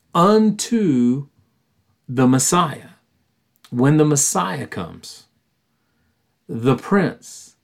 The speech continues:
shall be seven weeks and three score and two weeks. Now, seven weeks is one week, <laughs> okay?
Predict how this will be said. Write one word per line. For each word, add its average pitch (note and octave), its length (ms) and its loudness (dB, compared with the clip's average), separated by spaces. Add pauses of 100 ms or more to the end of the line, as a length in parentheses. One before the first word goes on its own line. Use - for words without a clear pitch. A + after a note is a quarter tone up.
(260)
shall D3+ 480 0
be D3 540 0 (400)
seven F3+ 640 0
weeks A#2+ 520 0 (120)
and A#2 240 -4
three B2+ 240 0
score B2+ 500 -2
and A#2+ 400 -2
two C#3+ 420 -4
weeks. - 600 -10 (560)
Now, A#2 380 -2
seven D3 560 0
weeks - 680 -4
is A2+ 220 -6
one A2+ 300 2
week, - 480 0 (240)
<laughs> - 260 -16
okay? C#3 500 -2